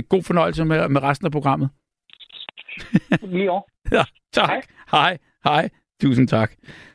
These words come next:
Speaker 1: Det var Kasper. Altid fantastisk at snakke med Kasper. Og så har vi Niels igennem. God aften, Niels. Niels er røget ud. Måske. I hvert fald så,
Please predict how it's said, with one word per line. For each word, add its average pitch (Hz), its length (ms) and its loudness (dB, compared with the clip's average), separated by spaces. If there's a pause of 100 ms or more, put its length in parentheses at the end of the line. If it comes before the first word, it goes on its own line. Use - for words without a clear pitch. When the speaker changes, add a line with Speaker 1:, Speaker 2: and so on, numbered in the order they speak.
(100)
Speaker 1:
Det 160 80 4
var 135 60 -2
Kasper. 127 360 -2
Altid 135 440 -2 (200)
fantastisk 117 400 -2
at 120 60 -2
snakke 117 240 -4
med 127 80 -2
Kasper. 120 260 0
Og 131 40 -2
så 175 100 0
har 160 160 2
vi 156 120 -2 (320)
Niels 113 300 2
igennem. 110 340 -6 (240)
God 131 120 0
aften, 127 200 -6
Niels. 135 280 -4 (2500)
Niels 170 280 0 (1300)
er 113 180 2 (280)
røget 110 220 2
ud. 113 200 -6 (720)
Måske. 110 340 2 (1500)
I 120 60 -2
hvert 135 200 2
fald 123 280 -2
så, 123 480 0